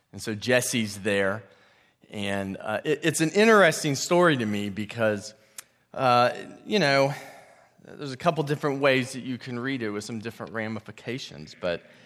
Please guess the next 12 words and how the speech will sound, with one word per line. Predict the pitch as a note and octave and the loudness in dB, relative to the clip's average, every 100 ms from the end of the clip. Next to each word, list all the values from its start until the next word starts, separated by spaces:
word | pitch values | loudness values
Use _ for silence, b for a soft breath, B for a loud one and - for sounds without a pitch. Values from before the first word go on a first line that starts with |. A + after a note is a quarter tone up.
| B _ | B _
here | F3 | 4
we | E3+ D3+ | 4 4
have, | D3 C#3+ C#3+ C3+ | 4 4 4 2
uh, | B2+ A2+ A2 | 2 4 2
the | G#2+ | 0
situation, | A2 D3+ - C3+ B2+ B2 - A2+ A2+ D#3+ B B B B _ | -4 -6 -2 2 4 4 0 -4 -4 -8 B B B B _
uh, | - G2+ G2 F#2+ F#2 b b b - | -4 0 0 0 -2 b b b -10
where | A2+ | -10
Samuel | - C3 B2+ C3 B2 B2 | -2 0 2 2 2 2
i-, | G#2+ | 2
is | G#2+ G#2 - G#2+ G2+ F#2+ | 0 -2 -2 -4 -6 -8
picking, | - - C3+ - G#2+ G#2 G2+ | -8 -2 -2 -2 -4 -4 -6